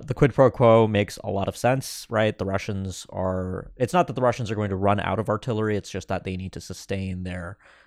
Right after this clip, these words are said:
their sort of national stocks at certain levels, uh, in the case of a broader war in Europe, for instance, between Russia and nato. So they can't just blow, you know, everything on Ukraine. So they're probably using reverse compatible artillery shells, uh, that, um,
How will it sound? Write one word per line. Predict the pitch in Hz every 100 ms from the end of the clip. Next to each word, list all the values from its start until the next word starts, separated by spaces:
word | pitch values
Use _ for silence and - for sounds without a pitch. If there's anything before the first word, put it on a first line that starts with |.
| _
their | 120 101
sort | 92 95 90
of |
national | 85 92 92 90
stocks | - 107 92 90 -
at | 85
certain | 104 - 90
levels, | 95 92 85 - - -
uh, |
in | 95 90
the | 87
case | 98 -
of | -
a |
broader | 87 92 92 90
war | 90 87 90
in |
Europe, | 87 90 90 -
for | -
instance, | 87 - - -
between | - - 95
Russia | - - -
and | -
nato. | - - -
So | -
they | -
can't | 90 87
just | - -
blow, | 95 90 107 -
you | 104
know, | -
everything | 98 95 92 85
on | 90
Ukraine. | 90 - 101 92
So | 87
they're | - 92
probably | 104 95 95 95 - - - - -
using | 120 113 117 107
reverse | 98 98 -
compatible | 92 98 92 90 92 90 85
artillery | 92 98 92 92
shells, | - 90 90 95 - -
uh, | 95 90
that, | 92 87 - _ _ _ _ _ -
um, | 95 90 85